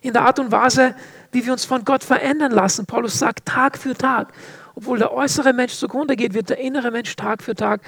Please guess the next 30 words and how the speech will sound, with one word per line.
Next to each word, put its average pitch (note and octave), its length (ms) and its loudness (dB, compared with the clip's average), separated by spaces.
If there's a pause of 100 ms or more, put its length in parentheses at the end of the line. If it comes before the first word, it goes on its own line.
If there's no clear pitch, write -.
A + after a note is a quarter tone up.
(440)
erneuert, A3 580 2 (440)
sagt G#3 400 2
er. G#3 220 -2 (180)
Und A#3 100 -6
ich G#3+ 80 0
stelle D4 160 6
mir D#4+ 80 4
die C4+ 80 2
Frage, B3 520 4 (1900)
wenn B3+ 180 6
das B3 240 10
die C#4 140 8
höchste D4 340 2
Vision C4+ 320 0
ist, - 140 -4
die B3 60 -2
Gott A#3+ 180 4
für C4+ 100 -6
uns A#3+ 160 -2
hat, - 300 0 (920)
in A#3 180 0
welcher D#4 320 8
Form C#4+ 420 4
ist - 260 -2
Jesus C4+ 400 0
hier C4+ 160 0
in B3 60 -4
unserer A3+ 220 -4
Mitte A#3 260 -6
sichtbar? B3+ 460 -6